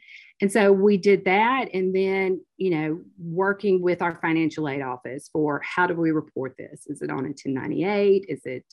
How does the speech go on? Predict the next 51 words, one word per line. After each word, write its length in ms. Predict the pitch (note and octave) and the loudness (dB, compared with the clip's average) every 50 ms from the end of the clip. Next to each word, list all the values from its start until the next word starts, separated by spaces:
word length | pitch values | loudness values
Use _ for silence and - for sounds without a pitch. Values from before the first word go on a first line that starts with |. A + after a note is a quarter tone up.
| _ _ _ _ _ - | _ _ _ _ _ -16
a 60 | D3 | -14
di-, 140 | C#3+ C#3+ F3+ | -6 -4 -4
is 200 | F3+ D#3+ D#3 C3+ | -4 -4 -6 -6
there 120 | - C#3+ D3 | -6 -6 -4
a 60 | B2+ | -2
different 280 | F#3 F3+ - G3 E3+ | -2 0 0 0 0
mechanism 540 | F#3 F#3 F#3 F#3 G3 F3+ F3+ F3 - F3+ F#3 | 2 0 0 0 0 0 0 0 0 -2 -2
for 120 | F3+ E3+ E3 | -2 -2 -4
reporting? 680 | F3 E3 - - F#3 F3+ F3+ F3 E3+ E3+ E3+ E3+ E3 - - - - - - - _ _ | -4 -6 -2 0 2 2 2 2 2 2 0 0 -2 -4 -10 -18 -20 -20 -20 -20 _ _
You 160 | - C#3+ - | -6 -4 -4
know, 160 | - - A#2+ - - | -4 -8 -10 -10 -10
how 260 | - - D#3+ D3+ D#3 | -4 0 0 0 2
does 160 | D#3+ D#3 - | 0 -2 -6
cost 340 | - - - D#3 D#3 - - | -8 -6 -4 -4 -4 -4 -6
of 60 | D3+ | -8
attendance 540 | D#3 - - G3 F#3+ F3+ G3 F#3+ E3 - - | -8 -6 -2 0 2 2 2 2 0 -2 -2
factor 420 | - E3+ E3+ F3 E3+ - E3+ E3+ | -4 -2 -2 -4 -6 -6 -6 -4
into 400 | E3+ E3+ E3+ E3 - F#3 E3+ F3 | -2 -4 -4 -4 -4 -6 -4 -2
it? 320 | E3+ E3+ E3+ E3 D#3+ - - _ _ _ _ _ _ - - _ | -2 0 0 -2 -2 -4 -8 _ _ _ _ _ _ -20 -20 _
How 220 | - - - - G3 | -10 -4 -2 0 2
are 80 | F#3+ | 4
we 120 | G3 G3+ G3 | 4 4 4
gonna 200 | G3+ G3+ G3+ G3 | 4 2 0 0
disperse 420 | G3+ G3+ G3+ - A3 A#3 B3+ - | -2 -6 -6 -4 -6 -6 -6 -8
the 80 | - C3 | -10 -12
payments? 440 | - - C3 A#2+ B2 C3 C3 - | -10 -8 -8 -8 -8 -10 -12 -16
If 120 | - - _ | -20 -12 _
they 240 | D#3+ D#3+ F3+ F3+ G3 | -4 -2 -2 0 0
owe 140 | G3+ G#3 | 0 -2
for 180 | G3+ - G#3 G#3 | -2 -4 -6 -6
a 40 | G3 | -6
parking 460 | G3 - G3+ G#3 G#3+ G#3+ G#3 G3 G3 | -6 -6 -6 -6 -6 -4 -4 -6 -6
ticket 360 | G3 - G3 G3 - G3+ G3 | -4 -6 -6 -2 -2 -2 -2
on 160 | F#3+ F#3+ G3 | -2 -2 -2
their, 300 | G3 G3 G3+ G3 F#3+ F3 - | -2 -2 -2 -2 -2 -4 -4
you 100 | G#3+ G#3+ | -4 -2
know, 180 | F#3 D#3+ E3 | -2 -2 -2
account, 560 | E3+ F3 - - D4 C#4+ B3 F#3+ D#3+ D3 C#3 - | -4 -8 -6 -4 -2 0 0 0 0 -2 -2 -4
does 160 | D#3 D#3 - | -6 -6 -4
it 100 | E3+ D#3+ | -4 -2
need 180 | E3+ E3+ F3+ | -2 -2 -2
to 80 | F3+ F3 | -4 -6
pay 220 | - - F#3 F#3+ | -6 -4 -4 -4
for 120 | F#3+ - G3+ | -2 -4 -4
that 380 | G#3+ A#3 A#3+ A3 G#3 F#3+ F3 - | -2 0 0 2 2 0 -2 -4
before 280 | E3+ - _ F3 E3+ | -10 -10 _ -8 -8
checks 460 | E3+ - - A#3 A3+ G#3+ - - - F3+ | -8 -8 -10 -10 -10 -10 -12 -12 -10 -8
are, 180 | E3+ D#3 D#3 | -6 -6 -4
you 160 | D3+ E3 E3+ | -4 -2 -2
know, 220 | D#3+ C#3+ D#3 F3 - - | -2 -2 -2 -6 -6 -6
issued? 500 | E3 D#3 - - - D3 D3 C#3 C#3 | -8 -8 -6 -6 -4 -4 -4 -4 -6